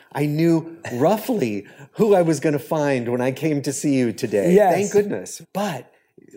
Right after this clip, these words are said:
Speaker 1: the other side of that is just what you're saying, that we need to keep looking and see, well, you know, I haven't seen you in three years, and, and how are we each different now?
Speaker 2: Mm-hmm,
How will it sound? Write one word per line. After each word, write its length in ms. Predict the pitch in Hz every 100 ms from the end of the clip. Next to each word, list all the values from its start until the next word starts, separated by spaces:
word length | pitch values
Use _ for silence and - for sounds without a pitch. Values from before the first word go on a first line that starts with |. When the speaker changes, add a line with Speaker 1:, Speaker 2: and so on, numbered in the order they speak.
| 143 123 143
Speaker 1:
the 180 | 139
other 180 | 131 131
side 280 | 123 165 165
of 60 | 131
that 140 | 110
is 140 | 110
just 320 | - 160 139 139
what 140 | -
you're 60 | 123
saying, 340 | - 110 95
that 160 | 110 -
we 100 | 117
need 260 | 117 127 117
to 60 |
keep 440 | - - 131 117 -
looking 440 | 120 127 127 98
and 140 | 110 104
see, 160 | -
well, 280 | 120 127 131 - - - - -
you 120 | 180
know, 460 | 185 175 160 139 135 -
I 60 | -
haven't 260 | 190 196 -
seen 240 | 170 156
you 100 | 156
in 120 | 151
three 300 | 139 - 156
years, 680 | 156 143 175 180 156 123 -
and, 280 | 117 113 -
and 180 | 120 120
how 480 | - - 160 165 165 143
are 160 | 139
we 200 | 123 151
each 420 | 160 131 143 -
different 440 | - 131 - 98 -
now? 200 | 165 143
Speaker 2:
Mm-hmm, 280 | 120 135